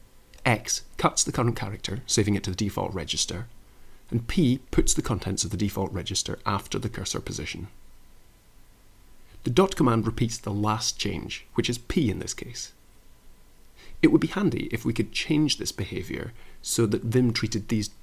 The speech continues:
two commands as one. The repeat dot vim plugin by Tim Pope makes this possible. I'd like to be able to press C P to transpose two characters in a repeatable fashion.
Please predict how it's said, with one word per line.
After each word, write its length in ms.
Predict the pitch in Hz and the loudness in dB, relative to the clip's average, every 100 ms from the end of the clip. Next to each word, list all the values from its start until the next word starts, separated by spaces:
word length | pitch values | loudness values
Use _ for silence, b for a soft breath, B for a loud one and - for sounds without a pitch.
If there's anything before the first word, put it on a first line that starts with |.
| - | 0
two 220 | - 165 | 4 4
commands 420 | - 95 90 90 | 4 -2 -2 -2
as 160 | 98 98 | -4 -6
one. 380 | - 110 90 - - - - - - - - - - - - - | -2 -2 -2 -10 -16 -20 -20 -20 -20 -20 -20 -20 -20 -20 -20 -6
The 160 | 127 123 | 0 0
repeat 400 | 117 120 117 - | 2 4 2 4
dot 160 | 123 104 | 2 2
vim 260 | 107 135 | 4 4
plugin 400 | 117 101 95 87 | 2 -4 -4 -4
by 140 | 107 104 | -4 0
Tim 260 | - 113 | 4 4
Pope 300 | - - - - | 2 -4 -4 -6
makes 180 | 101 90 | -6 -2
this 160 | 101 - | -2 -2
possible. 500 | - 98 - - - - - - - - - - - - - - - - - - - _ - - - - - - - - - - - - - - - - - | -4 -4 -6 -10 -14 -18 -20 -20 -20 -20 -20 -20 -20 -20 -20 -20 -20 -20 -20 -20 -20 _ -20 -20 -20 -20 -20 -20 -20 -20 -20 -20 -20 -20 -20 -20 -20 -20 0
I'd 140 | 185 | 4
like 160 | - - | 4 2
to 80 | - | 0
be 80 | |
able 140 | 113 113 | 0 -2
to 80 | - | -2
press 340 | - 104 - - | 0 0 -2 2
C 320 | - 160 160 | 4 4 2
P 480 | - - 107 - - - | 0 -2 -2 -6 -10 -12
to 80 | - | -8
transpose 600 | - 127 123 - 98 95 | 0 2 2 0 0 0
two 260 | - - 139 | -2 2 4
characters 520 | - 95 - - - | 4 -2 -4 -4 -4
in 160 | - 95 | -2 -2
a 40 | |
repeatable 580 | 98 101 143 117 98 95 | -2 0 0 2 -2 -2
fashion. 500 | - 95 90 - - | -4 -4 -4 -8 -10